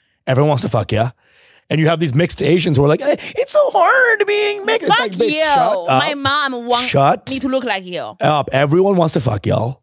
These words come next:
Speaker 2: Yeah.
Speaker 1: Y'all didn't have any problems in school. You look gorgeous."
Speaker 2: Yeah.
Speaker 1: Anyway, they, 'cause these Asians, half Asians, they need you to know they're half Asian because they are, they're clinging on to some sort of idea of, like,
Speaker 2: Yeah.
Speaker 1: of trauma.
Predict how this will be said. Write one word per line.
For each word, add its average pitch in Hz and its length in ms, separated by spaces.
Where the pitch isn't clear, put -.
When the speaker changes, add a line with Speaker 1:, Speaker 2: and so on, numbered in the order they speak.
Speaker 2:
Yeah. 202 320
Speaker 1:
Y'all 147 160
didn't 175 140
have 175 100
any 165 140
problems 165 340
in 143 60
school. 123 480
You 147 120
look 175 180
gorgeous." 151 680
Speaker 2:
Yeah. 330 80
Speaker 1:
Anyway, 554 280
they, - 320
'cause 196 120
these 185 120
Asians, 220 300
half 151 200
Asians, 170 320
they 160 180
need 170 260
you 180 100
to 156 60
know 143 120
they're 127 100
half 113 180
Asian - 280
because 120 320
they 139 160
are, 123 60
they're 120 160
clinging 180 260
on 139 120
to 120 80
some 117 140
sort 120 140
of 104 40
idea 107 360
of, 98 140
like, 101 180
Speaker 2:
Yeah. 196 160
Speaker 1:
of 110 160
trauma. 107 440